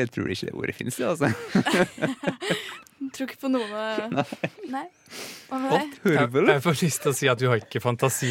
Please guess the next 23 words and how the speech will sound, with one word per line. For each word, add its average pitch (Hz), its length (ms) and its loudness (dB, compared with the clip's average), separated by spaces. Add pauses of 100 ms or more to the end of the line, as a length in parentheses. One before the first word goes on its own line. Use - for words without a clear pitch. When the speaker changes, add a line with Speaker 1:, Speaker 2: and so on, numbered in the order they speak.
Speaker 3:
til 139 160 2
å - 40 -12
finne - 280 2
på 233 80 2
det - 140 8
ordet. 151 260 6
Speaker 1:
<laughs> 190 60 4
Det 202 180 6
Speaker 3:
Så 151 80 2
Speaker 1:
var 151 80 4
Speaker 3:
det 151 80 6
Speaker 1:
godt 151 140 2
Speaker 3:
finnes 143 160 2
Speaker 1:
poeng. 123 100 6
Speaker 3:
helt 123 140 2
sikkert. 131 340 0
Speaker 1:
Det 139 140 6
var 139 100 4
godt - 160 6
poeng. 117 200 6 (1000)
<laughs> - 800 -20
Speaker 2:
Men 254 240 2
du 254 60 0